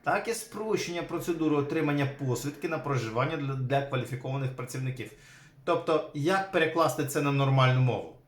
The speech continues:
Як завгодно заїхати, як було раніше, це майже буде неможливо, ну, або може буде можливо, але якщо ти,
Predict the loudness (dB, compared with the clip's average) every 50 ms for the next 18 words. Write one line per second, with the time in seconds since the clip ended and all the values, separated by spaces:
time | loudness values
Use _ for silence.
0 | _ _ -14 -2 2 2 4 4 4 4 4 4 4 4 4 4 4 4 4 2
1 | 0 0 0 2 2 4 4 2 2 0 0 -2 -2 -2 -2 -6 -8 -8 -14 -18
2 | -20 -20 _ _ _ _ _ _ _ _ _ -4 0 0 2 2 2 2 2 4
3 | 4 4 4 4 2 2 2 0 -2 -2 -4 -6 -10 -10 -12 -16 _ -10 -6 -2
4 | -2 -2 0 0 0 0 2 0 0 0 2 2 2 4 4 2 2 0 -2 -2
5 | -2 -2 -2 -2 -2 -4 -4 -6 -6 -6 -6 -4 -2 -4 -2 0 0 0 2 4
6 | 6 6 6 4 2 -2 -6 -8 -8 -6 -6 -4 -4 -4 -4 -4 -6 -6 -4 -4
7 | -4 -4 -4 -6 -10 -12 -16 -20 -20 -8 -2 0 2 2 2 2 0 -2 -2 -4
8 | -4 -2 -2 -2 -2 -2 0 0 2 2 2 0 -2 -6